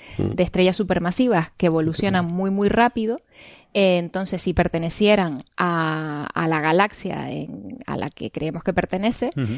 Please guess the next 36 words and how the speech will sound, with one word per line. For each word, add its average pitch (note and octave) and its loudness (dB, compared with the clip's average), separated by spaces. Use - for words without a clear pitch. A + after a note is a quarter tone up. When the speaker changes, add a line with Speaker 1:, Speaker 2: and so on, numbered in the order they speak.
Speaker 2:
eh, F#3 6
tendría F3+ 2
que F#3+ 2
haberse G3 2
dado G3+ 4
un G3 -6
episodio F#3 2
de D#3+ 2
formación E3 -2
de F#3+ 2
estrellas, A#3+ 4
eh, G3+ 6
recientemente, F#3 0
¿no? G4 -2
Para F#3+ 4
dar F#3+ 6
lugar F#3+ 2
a, F3+ 0
a F3+ 2
estas F3 -4
estrellas. D#3 -8
Entonces, F3+ -2
como F#3+ 2
ese G3 0
episodio A3 0
parece F3 2
que F#3+ 0
no, G3+ -2
que F#3+ 2
no F#3+ -4
se G#3+ 2
ha G3+ 6
dado A3 6
en A3 -4
esa A3+ -2
galaxia, A3 2